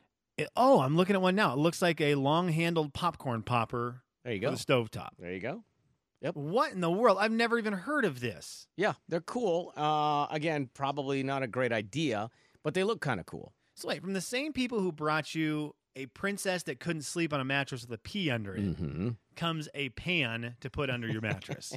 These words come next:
Speaker 2: <laughs> Yes.
Speaker 1: Interesting.
Speaker 2: I feel like you could probably just put more clothes on.
Speaker 1: That has to look awesome. If you put that, display that in your house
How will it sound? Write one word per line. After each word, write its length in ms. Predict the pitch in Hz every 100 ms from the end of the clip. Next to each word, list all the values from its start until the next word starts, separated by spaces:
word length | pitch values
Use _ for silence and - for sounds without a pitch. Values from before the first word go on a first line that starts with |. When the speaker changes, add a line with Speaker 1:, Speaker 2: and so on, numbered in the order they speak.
| - -
Speaker 2:
<laughs> 100 | - _ 143 _ - _ _ -
Yes. 440 | - 104 - - - _ _ _ _ _ _ _ _ _ _
Speaker 1:
Interesting. 560 | 175 180 98 62 - -
Speaker 2:
I 100 | 143
feel 160 | 139 214
like 140 | 190
you 80 | 143
could 140 | 143
probably 240 | - 160 143
just 120 | 123
put 120 | 127
more 140 | 107 104
clothes 360 | 107 101 82
on. 100 | - _ _ _
Speaker 1:
That 180 | 190 254
has 200 | 262 247
to 100 | -
look 200 | 175 160
awesome. 440 | 147 135 127 92 73
If 160 | - 175
you 120 | 254
put 180 | 339 -
that, 220 | 208 185
display 380 | 151 - - 165
that 160 | 165 147
in 100 | 135
your 120 | 110
house 340 | 123 135 131